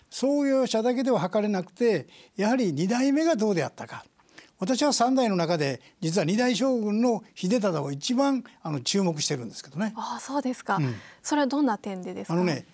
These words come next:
Speaker 1: えー、秀忠で言いますと、先入観が多すぎるんですね。
Speaker 2: うん。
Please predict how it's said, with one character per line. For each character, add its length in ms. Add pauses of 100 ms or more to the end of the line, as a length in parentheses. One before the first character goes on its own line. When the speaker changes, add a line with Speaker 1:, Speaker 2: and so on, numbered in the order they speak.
(260)
Speaker 1:
え 320
ー、 20
秀 220
忠 240
で 80
言 80
い 40
ま 120
す 100
と、 160
先 300
入 180
観 240
が 260 (220)
多 160
す 100
ぎ 120
る 100
ん 60
で 80
す 120
ね。 200 (240)
Speaker 2:
う 20
ん。 220